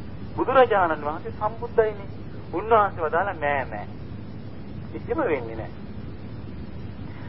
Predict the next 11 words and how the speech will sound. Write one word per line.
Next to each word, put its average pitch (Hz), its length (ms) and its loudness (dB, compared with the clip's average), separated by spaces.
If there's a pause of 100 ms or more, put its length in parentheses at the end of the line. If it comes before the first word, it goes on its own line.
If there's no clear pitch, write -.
(160)
යමකින් 220 600 8
අකුසල 277 500 6
සිදුවේ 165 480 -6
නම් 160 200 -4 (140)
අන්න 202 320 4
ඒ 196 320 2
දෙයින් 202 400 -4
පමණක් 175 440 2
වළක්වා 135 540 2
ගත 113 220 -4
යුතුයි. - 280 -10